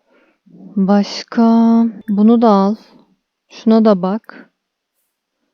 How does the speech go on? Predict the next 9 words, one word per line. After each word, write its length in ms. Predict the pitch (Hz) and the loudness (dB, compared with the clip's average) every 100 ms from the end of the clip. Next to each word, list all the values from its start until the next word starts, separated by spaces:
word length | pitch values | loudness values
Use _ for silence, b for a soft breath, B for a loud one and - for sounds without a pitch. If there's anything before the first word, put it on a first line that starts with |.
| _ _ _ | _ _ _
Valla 220 | 202 220 | 0 0
şu 180 | 226 - | 0 0
an 140 | 233 226 | 2 2
yatmaya 420 | 226 - 240 240 | 2 -2 0 2
gidemezsin 680 | 226 233 262 262 - 226 | 2 2 0 -2 -2 -2
Jesse. 340 | 208 214 - 262 | 0 -2 -6 -12
Para 320 | - 220 233 | -4 -2 -2
kazanmamız 800 | - 269 277 269 240 214 208 202 | -2 -2 2 2 4 2 0 0
lazım. 680 | 208 202 190 196 190 190 | 0 -2 -2 -2 -2 -4